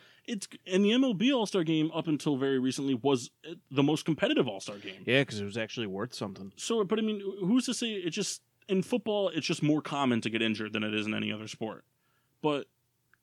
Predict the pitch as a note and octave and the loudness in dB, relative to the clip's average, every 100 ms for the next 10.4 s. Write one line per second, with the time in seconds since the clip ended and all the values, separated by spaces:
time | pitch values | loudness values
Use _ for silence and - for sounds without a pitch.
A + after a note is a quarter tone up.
0 | _ G#3+ G#3 F#3 G3 F#3+ F#3 A#3+ - - | _ -4 -2 0 2 4 2 -2 -6 -12
1 | _ _ - B2+ C3 C3 C3 _ _ _ | _ _ -6 0 2 2 0 _ _ _
2 | - C3+ G3 G3 - - D#3+ C4 - D3+ | 2 2 2 0 -2 4 4 4 0 -4
3 | B2 C3+ C#3+ C#3 C#3+ C#3+ D3+ F#3 A#2+ A2+ | -2 -2 0 0 0 0 0 0 0 0
4 | B2 A#2+ A#2+ E3 - G#3 D#3+ G2 - G3+ | 2 4 4 2 2 2 2 0 -2 -4
5 | - B2+ A#2+ C3+ D#3+ - D3 A2+ B2+ - | 0 2 4 4 2 -2 -2 0 -2 -4
6 | - _ - _ _ - C3+ B2 _ - | -14 _ -20 _ _ 0 0 0 _ -2
7 | C#3 C#3 - C3+ B2+ A2+ C3+ C3+ - C3+ | 0 0 0 0 0 2 4 4 4 2
8 | B2 - - - C3 B2 A2+ - B2+ B2 | 2 0 -8 -2 0 0 -2 0 0 0
9 | C3+ A#2+ - C#3 - - A#2+ - B2+ C3+ | 0 -2 -2 -4 -4 -2 -4 -2 -2 -2
10 | C3 A2 A2 A#2+ | -2 -4 -4 -6